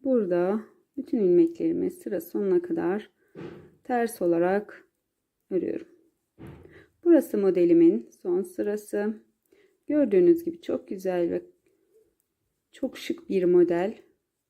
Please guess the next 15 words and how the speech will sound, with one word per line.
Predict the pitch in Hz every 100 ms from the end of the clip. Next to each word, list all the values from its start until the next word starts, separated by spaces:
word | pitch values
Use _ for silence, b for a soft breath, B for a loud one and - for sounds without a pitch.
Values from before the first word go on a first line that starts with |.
| _
Umarım | - 262 202 190 233
sizler | - 208 202 185
de | 165
beğenmişsinizdir. | 170 170 175 185 - - 202 196 202 208 - _ _
Beğendiyseniz | 240 233 226 220 220 208 202 190
beğenmeyi | 196 196 190 185
ve | 185
yorum | 175 180 190
yapmayı | 180 175 175 165
lütfen | 185 - - 175 - -
unutmayın. | 190 208 - 208 196 196 196 b b b b b b
Anlamadığınız | 294 269 214 196 190 180 180
yerler | 180 180 180
olursa | 180 180 175 180 180
sorabilirsiniz. | 180 190 180 180 185 190 - 190 190 202 -